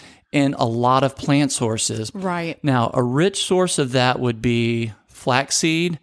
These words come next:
Speaker 2: Mm-hmm.
Speaker 1: One of our favorites is chia seeds.
Speaker 2: Love it.
Speaker 1: Uh, hemp seeds, walnuts, uh, and they're,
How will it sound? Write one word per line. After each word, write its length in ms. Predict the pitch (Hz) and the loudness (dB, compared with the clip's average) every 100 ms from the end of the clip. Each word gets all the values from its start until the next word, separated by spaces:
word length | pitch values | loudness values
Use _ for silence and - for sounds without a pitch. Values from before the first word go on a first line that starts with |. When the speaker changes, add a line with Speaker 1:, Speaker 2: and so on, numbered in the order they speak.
| 202 | -8
Speaker 2:
Mm-hmm. 240 | 190 190 | -6 -2
Speaker 1:
One 220 | 131 143 139 | 2 2 4
of 100 | 135 | 2
our 140 | 165 | 2
favorites 460 | - 131 127 123 123 | 2 0 0 -2 -4
is 140 | - | -6
chia 380 | - - 233 180 | -4 -2 0 2
seeds. 520 | - 123 120 123 196 | 0 0 0 0 0
Speaker 2:
Love 220 | 226 226 | 0 0
it. 500 | 214 208 208 - - _ - | 0 0 -2 -6 -18 _ -4
Speaker 1:
Uh, 200 | 107 104 | -2 -2
hemp 380 | 98 143 165 - | 0 0 0 -2
seeds, 680 | - 165 160 160 160 139 - | 0 2 2 2 0 -4 -8
walnuts, 840 | 113 120 131 143 156 156 151 - - - | -4 0 2 2 2 2 0 -2 -10 -8
uh, 240 | 120 117 127 | -4 -4 -2
and 180 | 139 160 | 0 0
they're, 320 | 175 175 160 | 0 0 -4